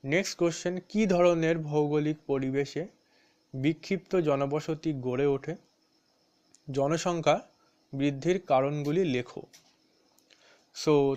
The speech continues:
তোমরা দেখতে পেলে আমার কোশ্চেন মোটামুটি এখানে শেষ। তো তোমরা এইসব কোশ্চেনগুলো ভালো করে প্রিপারেশন নিয়ে যাবে। আর নতুন যারা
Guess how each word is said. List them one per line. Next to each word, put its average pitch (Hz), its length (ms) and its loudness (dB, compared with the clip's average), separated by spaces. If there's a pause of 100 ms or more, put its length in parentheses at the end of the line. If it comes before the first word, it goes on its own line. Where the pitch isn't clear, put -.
তোমরা 143 360 0 (180)
দেখতে 151 320 -2
পেলে 180 220 0
আমার 151 360 -2
কোশ্চেন 147 360 -4
মোটামুটি 147 540 -4
এখানে 147 360 -6
শেষ। 147 320 -8 (720)
তো 131 80 -8
তোমরা 147 380 2
এইসব 156 340 4
কোশ্চেনগুলো 156 480 -2
ভালো 135 280 -2
করে 151 180 4
প্রিপারেশন 143 580 -2
নিয়ে 147 260 -4
যাবে। 135 240 0 (680)
আর 135 240 6
নতুন 170 440 0
যারা 175 220 6